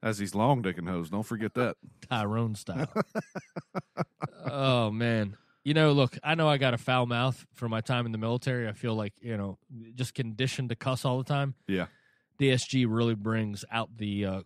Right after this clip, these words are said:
Speaker 2: curse words in the Ken Man.
Speaker 1: Yeah, even when you talk about D S G, it's
Speaker 2: You're
Speaker 1: like,
Speaker 2: just like, "Fuck."
Speaker 1: dude, my brain just kinda gets retarded for a minute. You know what I mean? It just fucking, it's sync-, you're like, you say D S G and everything just kinda shuts down.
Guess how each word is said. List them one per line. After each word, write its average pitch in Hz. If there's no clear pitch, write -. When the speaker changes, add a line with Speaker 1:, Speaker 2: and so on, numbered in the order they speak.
Speaker 2:
curse -
words 95
in 95
the 95
Ken 101
Man. 85
Speaker 1:
Yeah, 147
even 190
when 185
you 127
talk 120
about 92
D 104
S 90
G, 101
it's 92
Speaker 2:
You're 110
Speaker 1:
like, 95
Speaker 2:
just -
like, 98
"Fuck." -
Speaker 1:
dude, 131
my 117
brain 135
just 113
kinda 113
gets 104
retarded 101
for 90
a -
minute. 92
You 123
know 143
what 151
I 151
mean? 156
It 135
just -
fucking, 147
it's 117
sync-, 165
you're 139
like, 123
you 135
say 175
D 156
S 135
G 135
and 123
everything 123
just 110
kinda 107
shuts -
down. 95